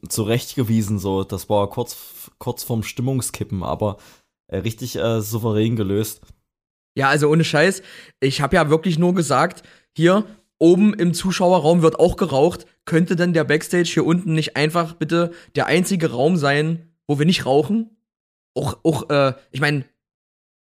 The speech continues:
Speaker 2: wenn ich Nichtraucher bin, störe ich niemanden. Aber wenn ich Raucher bin, störe ich halt Nichtraucher damit so. Und darauf habe ich halt wenig Verständnis bekommen, so von einigen Leuten.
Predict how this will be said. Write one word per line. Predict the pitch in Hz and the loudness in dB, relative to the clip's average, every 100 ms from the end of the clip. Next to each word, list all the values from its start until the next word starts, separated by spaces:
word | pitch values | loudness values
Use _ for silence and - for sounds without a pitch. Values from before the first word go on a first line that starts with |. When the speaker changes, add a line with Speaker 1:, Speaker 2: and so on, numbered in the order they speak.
| _ | _
Speaker 2:
wenn | 127 | -4
ich | 147 | 0
Nichtraucher | 165 - 185 185 175 | 0 2 2 2 4
bin, | 185 196 180 | 4 2 -2
störe | - 165 | 2 2
ich | |
niemanden. | 160 160 135 139 120 | 4 0 0 -4 -4
Aber | 127 | -2
wenn | 135 | -2
ich | 120 | 0
Raucher | 135 170 | 0 2
bin, | 180 190 190 - | 4 4 0 -12
störe | - 139 151 | -4 2 4
ich | |
halt | 160 156 | 4 2
Nichtraucher | 170 - 131 127 | 0 -2 -4 -2
damit | 117 117 113 | -4 -6 -6
so. | 117 113 _ - _ | -6 -8 _ -20 _
Und | 120 117 110 - | -8 -6 -6 -2
darauf | 120 151 165 - - _ _ _ | 2 2 0 -4 -20 _ _ _
habe | 139 139 | -4 -2
ich | 135 | 0
halt | 127 123 | -2 -2
wenig | 139 131 165 208 - | -4 2 4 2 0
Verständnis | 151 - 165 202 202 214 | -2 2 0 2 -2 -2
bekommen, | - 156 160 170 | -6 -2 0 0
so | 165 170 214 196 | 0 0 -2 -6
von | - 151 | -6 -4
einigen | - 147 175 175 | -2 -2 -2 0
Leuten. | 170 143 156 196 214 | 0 0 0 -2 -4